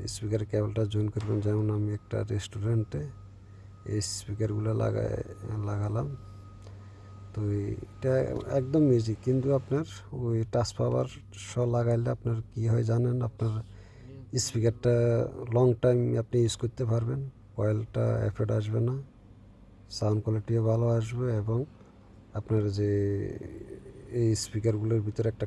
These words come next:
কয়েল আছে তারের, ওই যে কয়েলটা নষ্ট হবে না, জ্বলবে না। আর যদি এই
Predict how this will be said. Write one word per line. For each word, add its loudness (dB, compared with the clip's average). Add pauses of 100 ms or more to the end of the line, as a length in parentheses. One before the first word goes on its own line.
কয়েল 2
আছে -4
তারের, -4 (1000)
ওই 0
যে -2
কয়েলটা 2
নষ্ট 0
হবে 2
না, 2
জ্বলবে 2
না। 0 (600)
আর -2
যদি 2 (100)
এই 0